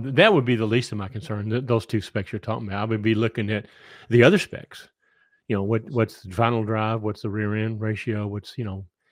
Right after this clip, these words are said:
one of 'em got tall tires and the other one got, got, got a low problem. There's lots of things I would look at before I worry about that. You know, not a big deal.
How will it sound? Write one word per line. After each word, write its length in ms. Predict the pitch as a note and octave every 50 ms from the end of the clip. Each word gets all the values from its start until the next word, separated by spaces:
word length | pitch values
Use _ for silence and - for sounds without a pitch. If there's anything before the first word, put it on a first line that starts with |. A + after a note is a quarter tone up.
| _ _ _ _ -
one 180 | G#2+ A2 A2+ A#2+
of 40 | A#2
'em 60 | A#2 A2
got 180 | A#2 A2+ A2
tall 220 | - - A#2 A2+ A2+
tires 340 | - A#2 A2+ A#2 B2 A2+
and 80 | A2 G#2+
the 60 | G#2
other 80 | G#2+ G#2+
one 80 | A2
got, 180 | G2+ A2 A2+ A#2+ C#3 A#2 A#2+ C3
got, 280 | A2 A2+ A2+ - - D#3+
got 220 | A2+ A2 G#2+ A#2 A#2+ C3+ C#3 - - D#3+ B2+
a 40 | A2+
low 180 | A2 A#2 A#2+ A#2+
problem. 260 | - - C3+ C3 A#2+
There's 200 | B2+ B2 G#2 -
lots 160 | F3+ E3+ -
of 100 | D#3 C#3
things 180 | D3 C#3 A2+ B2+
I 60 | A#2+
would 100 | G#2 G#2
look 200 | A2+ B2+ - -
at 60 | A2+
before 220 | G#2+ - - - G#2+
I 20 |
worry 180 | G2 F#2+ G#2+ G#2+ G2
about 160 | G#2+ G#2+ G#2+ -
that. 200 | A2 G2 G#2 B2+ B2+ _ _ -
You 60 | A#2
know, 60 | G#2+ G#2 _ _ _ _ -
not 100 | G#2 G2
a 40 |
big 140 | E2+ G2+ G2+
deal. 280 | G#2 A2+ B2 A2+ G#2